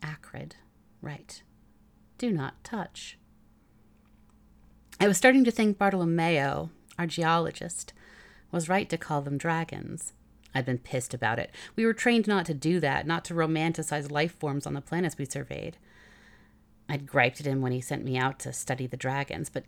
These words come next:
damn, they were huge and sinuous and terrifying, and apparently they trapped prey in caves and spit acid. If the shoe fits, right? At least there was no pile of treasure, just a pile of papery things I didn't understand yet.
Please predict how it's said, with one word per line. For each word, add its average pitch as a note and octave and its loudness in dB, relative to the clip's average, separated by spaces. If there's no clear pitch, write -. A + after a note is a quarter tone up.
damn, F#3+ 4
they D3 -2
were C#3 -4
huge A3+ -2
and C#3 -4
sinuous G#3+ 0
and C3 -4
terrifying, F2+ 0
and G#3+ 2
apparently D#4 6
they D4+ 4
trapped - -6
prey C#4+ 2
in D4 6
caves C#4 0
and C#3 -2
spit - 4
acid. B2 2
If E3 -12
the - -8
shoe - -6
fits, F3 -4
right? D#3+ -4
At D3 -2
least C#3 -2
there C#3+ -2
was C3+ -2
no C3+ 2
pile C3 -2
of B2 -6
treasure, C#3 2
just C3+ -10
a - -8
pile B2+ -4
of A#2+ -8
papery C3+ -2
things B2+ -2
I B2+ 0
didn't B2+ -2
understand B2+ 0
yet. A2+ -6